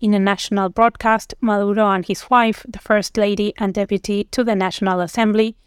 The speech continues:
Cilia Flores, greeted and congratulated Camila Fabri, wife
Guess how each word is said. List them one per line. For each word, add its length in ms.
Cilia 460
Flores, 560
greeted 500
and 160
congratulated 1000
Camila 480
Fabri, 540
wife 380